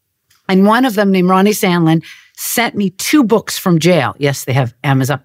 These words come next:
access to computers, and they have Amazon in jail. He sent me The True Believer and The Crowd, which are two books they use in Psychology one oh one classes.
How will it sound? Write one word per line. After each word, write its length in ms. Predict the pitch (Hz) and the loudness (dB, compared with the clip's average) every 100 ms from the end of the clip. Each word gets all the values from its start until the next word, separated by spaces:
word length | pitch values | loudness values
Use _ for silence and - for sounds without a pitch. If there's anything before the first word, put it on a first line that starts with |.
| - | -6
access 320 | 147 - 139 | -6 -4 -6
to 80 | - | -4
computers, 360 | 160 147 123 | -2 0 0
and 60 | 135 | 0
they 40 | |
have 100 | 127 | 0
Amazon 340 | 131 127 131 123 | 0 0 -2 -2
in 60 | |
jail. 200 | 117 - - - - | -4 -10 -14 -20 -8
He 100 | - | -2
sent 200 | 214 214 | 0 0
me 260 | - 175 160 _ _ _ _ | 0 2 0 _ _ _ _
The 80 | 160 | -6
True 240 | - 240 | 0 0
Believer 580 | 254 277 214 185 196 202 _ _ - | 2 4 4 2 0 -2 _ _ 0
and 140 | 170 | 0
The 60 | 160 | 0
Crowd, 640 | - - 135 123 - - - | -2 -4 -4 -4 -10 -18 -8
which 140 | 180 | -2
are 60 | 208 | -2
two 300 | - - 302 | -2 0 0
books 280 | 202 226 - | 2 -2 -2
they 80 | 214 | 0
use 320 | 190 190 185 | 2 4 4
in 120 | 175 151 | 2 0
Psychology 500 | 185 - 170 170 156 | -2 -2 0 2 2
one 160 | 156 | 2
oh 60 | 151 | 0
one 200 | 147 143 | 0 0
classes. 580 | - 127 110 - - | -2 -4 -4 -6 -18